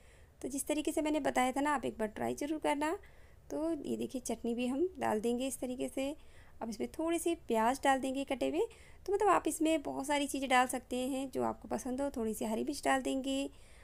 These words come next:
आप इसमें नमकीन भी डाल सकते हो ऊपर से, थोड़ा सा धनिया पत्ता डाल देंगे, जो भी आपके पास अवेलेबल हो, जिस तरीके से आप चाट खाना पसंद करते हैं।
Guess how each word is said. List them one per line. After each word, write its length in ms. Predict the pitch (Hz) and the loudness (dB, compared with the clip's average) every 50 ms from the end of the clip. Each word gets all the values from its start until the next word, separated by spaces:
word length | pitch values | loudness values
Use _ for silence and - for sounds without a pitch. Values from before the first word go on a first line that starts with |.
| - - - | -20 -8 -4
आप 140 | 240 240 226 | -2 0 0
इसमें 200 | 233 - 247 247 | 0 -2 -2 -2
नमकीन 420 | 240 233 233 226 - 240 233 240 | 0 0 -2 -2 -2 -4 -4 -2
भी 100 | 247 277 | 0 2
डाल 180 | 269 254 247 247 | 4 4 4 4
सकते 260 | 247 254 247 - 262 | 2 -2 -4 -2 -4
हो 60 | 247 | -4
ऊपर 140 | - 254 247 | -2 -4 -4
से, 140 | 247 311 392 | -2 -2 -2
थोड़ा 200 | - 302 247 233 | -2 -2 -2 -2
सा 120 | 226 240 214 | -4 -4 -6
धनिया 260 | - - 214 233 269 | -4 -2 -2 -2 -2
पत्ता 220 | - - 277 - 285 | -4 -4 -2 0 2
डाल 180 | 269 277 269 254 | 2 2 2 2
देंगे, 340 | 262 262 254 262 285 339 381 - - - - - - - - - | 0 -2 -2 -2 -2 -4 -4 -6 -12 -20 -20 -20 -20 -20 -8 -4
जो 120 | - 277 320 | -2 0 4
भी 100 | 392 415 | 6 6
आपके 260 | 330 262 - - - 226 | 6 6 4 0 -4 -4
पास 240 | 233 226 240 - | -2 -2 -2 -2
अवेलेबल 400 | 247 196 214 214 220 202 214 226 | -2 0 0 0 0 0 0 0
हो, 80 | 247 339 | 0 0
जिस 180 | 370 - 277 - | 0 0 -2 -2
तरीके 260 | - 254 254 240 254 | -2 -2 -2 -4 -4
से 80 | - 254 | -2 -2
आप 120 | 233 226 - | -2 -2 -2
चाट 240 | - 226 220 220 - | -2 -2 -2 -2 -2
खाना 140 | - - 320 | -2 -2 -2
पसंद 300 | - 320 - 233 233 214 | -2 -2 -2 -2 -2 -2
करते 280 | - 220 214 - 240 226 | -2 -2 -2 -2 -2 0
हैं। 180 | 220 226 226 | 0 0 -2